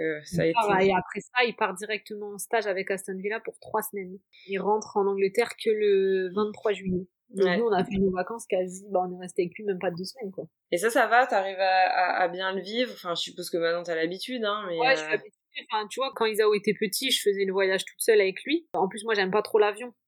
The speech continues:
Speaker 2: Donc, je
Speaker 1: Ouais.
Speaker 2: me rajoute des petits problèmes dans ma vie. Quand on habitait à Manchester, du coup, je faisais Manchester-Londres en train, seule avec Isao.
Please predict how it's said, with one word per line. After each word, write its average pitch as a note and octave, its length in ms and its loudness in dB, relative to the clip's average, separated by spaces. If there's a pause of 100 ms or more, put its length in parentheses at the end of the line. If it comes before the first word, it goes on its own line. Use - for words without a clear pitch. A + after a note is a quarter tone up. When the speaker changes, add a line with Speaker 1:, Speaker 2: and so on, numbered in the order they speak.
(120)
Speaker 2:
Donc, F3+ 220 -12
je G3+ 40 -2
Speaker 1:
Ouais. G3 80 2
Speaker 2:
me F3+ 180 -2
rajoute F#3 320 0 (180)
des F#3 120 0
petits - 220 -12
problèmes G#3+ 320 4
dans G#3 180 -10
ma G#3+ 80 2
vie. B3+ 220 4 (120)
Quand G#3+ 140 6
on G#3+ 80 4
habitait G3 280 2
à G3+ 60 4
Manchester, G#3+ 440 -4 (100)
du F#3+ 80 -16
coup, B3 120 -8
je - 80 -6
faisais G3 240 0
Manchester-Londres G#3+ 920 0
en G3 60 -4
train, B3+ 240 -6 (280)
seule A3 200 2
avec G3+ 240 -2
Isao. G#3 400 -2